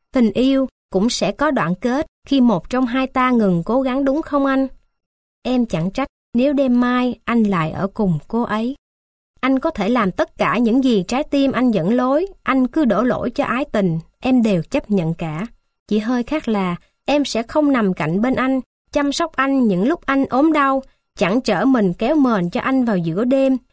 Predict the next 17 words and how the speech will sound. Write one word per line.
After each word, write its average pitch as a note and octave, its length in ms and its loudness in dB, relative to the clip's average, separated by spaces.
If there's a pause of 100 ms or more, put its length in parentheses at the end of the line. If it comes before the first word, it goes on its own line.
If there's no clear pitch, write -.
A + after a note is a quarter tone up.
(160)
chẳng G3 220 -2
vỗ G#3+ 280 -2
về G#3 220 0
khi - 180 -8
anh B3 180 -2
gặp G#3 240 -4
ác - 260 -8
mộng, F3+ 320 -2 (320)
chẳng F#3 240 -2
ôn C#4 240 0
tồn A3 360 -2
ôm B3+ 240 0
lấy C#4+ 160 0
anh C4 240 -2
vào G3+ 240 -2
mỗi E3 220 -2
sáng, B3 400 -4